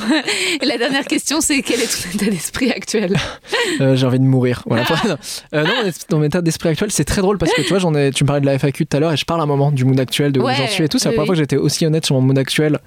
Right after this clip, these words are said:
Speaker 1: Ouais.
Speaker 2: qui était un peu morose et où là, je me culpabilise beaucoup parce que j'ai l'impression d'avoir la responsabilité de rendre les gens un peu heureux, euh, dans mes vidéos, tu vois. Et, euh, il y a un moment où je me suis rendu compte que rendre les gens heureux, c'est aussi juste être honnête avec eux cent pour cent.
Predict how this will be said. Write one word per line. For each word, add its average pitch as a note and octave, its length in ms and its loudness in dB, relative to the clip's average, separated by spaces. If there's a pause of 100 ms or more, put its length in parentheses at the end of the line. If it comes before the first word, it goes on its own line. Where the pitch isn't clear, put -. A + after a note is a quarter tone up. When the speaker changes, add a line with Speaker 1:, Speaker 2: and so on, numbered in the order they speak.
Speaker 1:
Ouais. A#3+ 220 2 (120)
Speaker 2:
qui - 80 -4
était C3 120 0
un C3 80 0
peu F#3+ 100 0
morose E3+ 560 2 (500)
et B2 120 2
où C3 80 4
là, D3 100 2
je D3 100 0
me C3 120 2
culpabilise C#3 420 0
beaucoup D#3 240 2
parce D#3+ 160 0
que C#3 100 0
j'ai C3 120 2
l'impression C3 240 0
d'avoir C3 200 2
la B2 120 0
responsabilité C3 640 2
de C#3+ 80 2
rendre C3 220 2
les C3 160 4
gens C3+ 200 2
un B2+ 80 2
peu - 240 0
heureux, D3 500 4
euh, A#2+ 400 2 (260)
dans D3+ 200 4
mes B2+ 100 4
vidéos, C#3 300 2
tu D#3 120 -2
vois. D3 120 0 (540)
Et, B2+ 160 2
euh, B2 200 2
il B2+ 40 2
y B2+ 40 4
a B2 40 2
un B2+ 40 2
moment C3+ 200 4
où D3 40 2
je C#3 60 2
me C3 60 2
suis - 100 -2
rendu B2+ 140 2
compte C#3 160 0
que C3+ 80 2
rendre C#3 200 2
les C#3 80 4
gens C3 160 2
heureux, C#3+ 300 2
c'est B2+ 120 -4
aussi A#2 260 0
juste A#2+ 200 0
être B2 220 -2
honnête B2+ 320 2
avec A#2 300 2
eux - 20 2
cent C3 160 0
pour A#2 140 -2
cent. - 160 -2